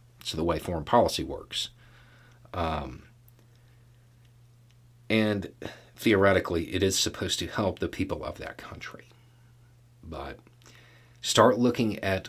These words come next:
all foreign policy decisions through the lens of power, and then try to decide whether that decision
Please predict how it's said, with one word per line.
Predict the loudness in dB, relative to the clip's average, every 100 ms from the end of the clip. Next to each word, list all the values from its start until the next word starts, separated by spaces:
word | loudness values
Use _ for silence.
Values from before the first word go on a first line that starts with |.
| -2
all | 4 4
foreign | 6 4 2
policy | 2 2 0 -2
decisions | -4 -4 -4 -4 -4 -4
through | 0 2
the | 2
lens | -2 -4 -4 -6 -6 -10 -20 -20 -6
of | 0 0 0
power, | 0 4 4 4 -6 -16 -20 -20 -8
and | -4 0
then | 2 2
try | 0 2 2
to | 2
decide | 2 2 2 4 2 0 -4 -16 -20 -20 -4
whether | 6 8 8
that | 6 4
decision | 2 2 2 2 0 -2